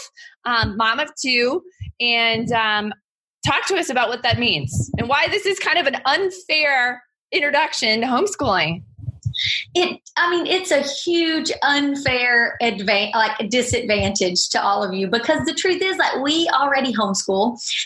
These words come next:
Speaker 2: and we probably do leave the house, uh, maybe less than the average family, because you guys get up in the morning, you get everyone ready, and you go out the door every day. And that's not necessarily what we do every day. Like, we're gonna leave the house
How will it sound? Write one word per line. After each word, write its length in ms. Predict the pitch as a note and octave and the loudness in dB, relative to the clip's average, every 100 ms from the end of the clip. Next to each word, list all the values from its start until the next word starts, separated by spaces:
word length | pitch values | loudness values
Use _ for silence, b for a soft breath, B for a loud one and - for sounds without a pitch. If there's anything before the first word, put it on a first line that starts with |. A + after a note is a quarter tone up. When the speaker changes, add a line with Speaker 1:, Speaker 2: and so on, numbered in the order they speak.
| - | -2
Speaker 2:
and 140 | E4 | 0
we 160 | F#4 F#4 | 0 0
probably 480 | G#4 C5 B4+ G4 G#3 | 0 0 0 -2 0
do 240 | C4 D4 | 0 0
leave 300 | D4+ D4 G#3+ | 2 0 0
the 80 | A#3 | -2
house, 360 | G#3+ G#3+ F#3 - - | 2 0 0 -4 -4
uh, 120 | A3 | -2
maybe 260 | A3+ A#3 A3 | 0 0 0
less 560 | G3 F#3+ - - - - | 0 2 0 -4 -8 -8
than 240 | G3 A3+ A3+ | 0 0 2
the 80 | |
average 500 | G#3 G3 G3+ G3 - - - - | 2 2 0 -2 -4 -4 -8 -4
family, 400 | - G#3+ G#3 G3 G3 | 0 0 2 0 0
because 360 | G#3+ G#3+ - - - - - - - - | 0 0 -2 -8 -10 0 0 0 -10 -12
you 160 | C#4+ C#4 | -4 0
guys 180 | B3+ - | 0 0
get 100 | C4+ | -2
up 80 | |
in 80 | C4 | 0
the 60 | C4 | 0
morning, 400 | B3+ B3+ B3 A#3+ B B B | 0 2 0 -4 B B B
you 120 | - G#3+ | -2 0
get 180 | C#4 C#4+ | 0 0
everyone 460 | C#4 C#4 C4 C4+ | 0 0 0 0
ready, 400 | B3+ B3+ B3+ B3 | 0 0 0 0
and 120 | A#3 A3 | 0 -2
you 120 | G#3+ | -2
go 200 | D4+ D#4 | -2 0
out 180 | D4+ - | 0 0
the 60 | - | -2
door 260 | - A#3 | -2 0
every 280 | A#3+ G#3 G#3+ | 0 0 0
day. 240 | G3 E3+ C#3+ - _ | 2 0 0 -6 _
And 160 | C4+ C#4 | -2 0
that's 240 | E4+ F#4 | 0 0
not 220 | C4+ A#3+ A#3+ | 0 0 0
necessarily 920 | A#3 A3 - G#3 G#3+ G#3+ G#3+ A3 A3 | -2 -2 0 2 2 2 2 0 0
what 280 | G#3+ G#3+ A#3+ | 2 2 2
we 160 | B3 | -2
do 220 | G#3+ C4+ | 0 2
every 260 | D#4+ F#3 E3+ | 2 0 -2
day. 140 | D#3+ E3+ | -2 0
Like, 160 | G3 | 0
we're 160 | A#3 E4 | 2 2
gonna 140 | D#4 | 2
leave 180 | A#3 C4 | 0 0
the 60 | A#3 | 0
house 160 | G#3+ | 0